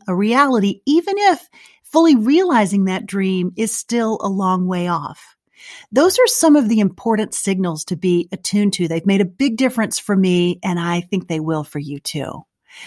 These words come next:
With that in mind, I want you to remember that the difficulty you are experiencing is, in fact, the very best way to learn. It will help you master what's needed to get you where you ultimately want to go.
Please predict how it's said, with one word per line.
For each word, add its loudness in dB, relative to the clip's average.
With 2
that 8
in 8
mind, 0
I -8
want -2
you 0
to 0
remember 0
that -4
the -6
difficulty -2
you -2
are -2
experiencing -2
is, 0
in 0
fact, -6
the -4
very 0
best -4
way -2
to -2
learn. -4
It 2
will 4
help 2
you 2
master 4
what's -4
needed 4
to 0
get 0
you 0
where 2
you -2
ultimately 0
want -2
to -2
go. -6